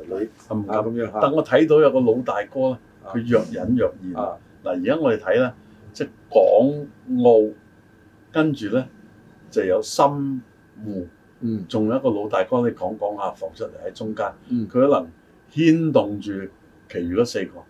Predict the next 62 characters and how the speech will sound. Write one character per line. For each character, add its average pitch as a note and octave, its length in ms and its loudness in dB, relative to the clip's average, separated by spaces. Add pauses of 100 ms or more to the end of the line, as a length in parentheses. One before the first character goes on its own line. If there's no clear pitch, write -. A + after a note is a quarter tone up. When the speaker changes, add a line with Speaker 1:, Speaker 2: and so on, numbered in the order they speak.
Speaker 1:
嗯。 A2 220 -4
Speaker 2:
呢 B2+ 80 -2
個 A2+ 100 -2
就 F#2+ 140 -6
係 - 20 -10
穗。 F2+ 300 -2 (420)
Speaker 1:
嗯， A2+ 300 -4
嗯。 G2 240 -14
Speaker 2:
你 A#2 200 0
唔 G2+ 120 2
好 C#3 100 -2
睇 A#2 200 0
佢 A#2 120 -2
廣 A2+ 220 -2
州 A#2+ 160 0
現 F#2+ 160 -6
在 F2+ 80 -8
乜 C3 200 -4
嘢 G#2 140 -8
都 A#2 80 -2
冇， G2+ 140 -6 (560)
我 C3+ 220 6
覺 - 80 0
得 - 60 -6 (260)
穗 B2+ 320 4 (160)
呢， D#3+ 120 0 (320)
已 G#2+ 160 -2
經 C#3 200 0
係 - 20 0
我 A2+ 140 -4
哋 G#2+ 60 -8
粵 F#2+ 260 -10
港 A#2 200 0
澳 A2 60 -2
大 G#2 140 -4
灣 A#2+ 260 -2
區 A#2+ 220 -2 (260)
嗰 B2 100 -10
個 G#2+ 240 -2
頭 - 140 0 (220)
嚟 D3 100 2
㗎 D#3 120 4
啦。 D#3+ 60 2
Speaker 1:
啊， D#3+ 80 -2
你 E3 180 8 (280)
穗 C#3 460 6
Speaker 2:
穗 C3+ 240 8
一 F3 120 6
定 A2+ 140 2
行 G2 180 0
頭 F#2+ 140 -2
啊！ F#2+ 160 0
Speaker 1:
穗 C#3 160 6 (120)
係 B2 300 6
喺 B2 160 4
Speaker 2:
你 D3 120 2
睇 C3+ 100 6
返 E3+ 100 0
個 E3 100 0
G F3+ 200 -6
D F3 180 -4
P， F3 300 -6